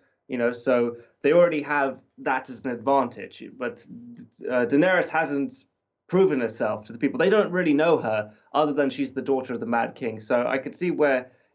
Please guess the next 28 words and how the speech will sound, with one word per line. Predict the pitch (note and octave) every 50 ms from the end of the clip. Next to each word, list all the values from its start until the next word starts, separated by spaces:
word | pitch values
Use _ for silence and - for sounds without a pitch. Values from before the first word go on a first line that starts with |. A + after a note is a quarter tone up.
| _ -
uh, | B2+ B2+ B2 A#2+
he's | C3 B2 B2+
coming | - D3+ C3+ C3
from | B2+ B2+ B2
there. | B2 B2+ A2+ G#2+ G#2 - - _
As | - A#2 D#3+ E3 -
for | -
sending | D3 - - E3+ E3+ F#3 D3
the | C#3+
fleet | - - - D#3 D#3+ D3+ G#2+
down | - C3 C#3 D3 D#3 D#3 D3
the | B2 -
coast, | - - - C3 D#3+ G#3 G#3+ - - - - _ _ _ _ _ _ _ _ _ -
uh, | C#3 C#3+ D3 D3 D3 C#3+ C#3 C#3 C3+ B2+ B2+ B2 A#2+ A#2 G#2+ - _ _ _ _ _ _ _ _ _ _ _ _ -
I'll | D3 D3+ F3+ F3+
be | A3+ F3+
honest | F3 F#3+ G#3+ G#3 G#3+ -
with | A3+ A3+ G#3
you, | A3 A#3 B3+ C4 C4 - _ _ _
I | - E3 G3+
don't | A3+ B3 A#3
know | A3 G#3+
why | G#3 F#3+ G3 F#3 F#3 G3 G#3 A3 A3 G#3+
th-, | - - C#3+ - _ _ _ _ _
they | - F#3 F#3 G3
just | - F#3 F3 - - -
sent, | - - - F3+ F3 F3+ F#3 - - - -
um, | E3+ D#3 D3+ D3 C#3+ C#3 C3+ C3+ C3+ C3 B2+ B2 B2+ B2 A2